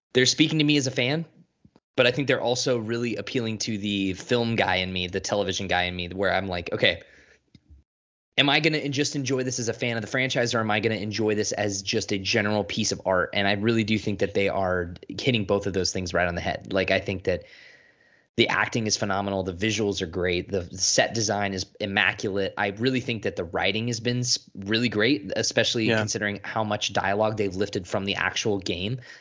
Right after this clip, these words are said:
Speaker 1: And that makes me happy, too, that they're not shying away from how good some of the writing is in that game, that they're taking the bits that really work and, like, fleshing out some of the other things.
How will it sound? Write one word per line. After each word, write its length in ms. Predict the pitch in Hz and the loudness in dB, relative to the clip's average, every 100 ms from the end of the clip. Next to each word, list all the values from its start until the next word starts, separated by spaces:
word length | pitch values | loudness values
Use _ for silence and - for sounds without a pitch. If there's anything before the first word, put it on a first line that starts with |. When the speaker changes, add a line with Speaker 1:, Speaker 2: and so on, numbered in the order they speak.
| - | -4
Speaker 1:
And 320 | - 107 104 | 2 2 4
that 140 | 117 135 | 2 2
makes 180 | 151 143 | 0 2
me 80 | |
happy, 260 | 123 135 120 | 0 0 -2
too, 220 | - 170 | 0 0
that 160 | 110 101 | 0 0
they're 320 | 117 107 104 | 0 2 0
not 300 | 120 110 107 | -2 -4 -2
shying 340 | - 107 104 98 | 0 0 -2 -2
away 280 | 95 95 | -2 -2
from 160 | 92 98 | -2 -4
how 180 | 95 98 | -4 -4
good 540 | 95 113 104 101 95 - - _ | -2 0 2 2 -2 -12 -20 _
some 200 | - 123 | 2 2
of 60 | 110 | 2
the 60 | |
writing 360 | 92 98 123 104 | 2 2 2 0
is 160 | 92 90 | -4 -4
in 120 | 92 | -4
that 180 | 87 85 | -4 0
game, 240 | 117 104 | 0 0
that 100 | 87 | -2
they're 100 | 95 | -2
taking 400 | 90 143 139 98 | 0 0 0 -2
the 60 | 90 | -2
bits 300 | 107 95 - | -2 -2 -2
that 200 | 95 101 | -4 0
really 200 | 95 87 | -2 2
work 320 | 139 127 107 | 2 2 0
and, 100 | 98 | -2
like, 300 | 90 85 - 85 | -4 -4 -8 -8
fleshing 400 | - 104 - 95 | 0 0 2 0
out 160 | 90 | -2
some 140 | - 90 | -4 -4
of 60 | |
the 120 | 87 85 | -2 -2
other 140 | 80 | -2
things. 420 | - 104 80 - | -2 -2 -2 -8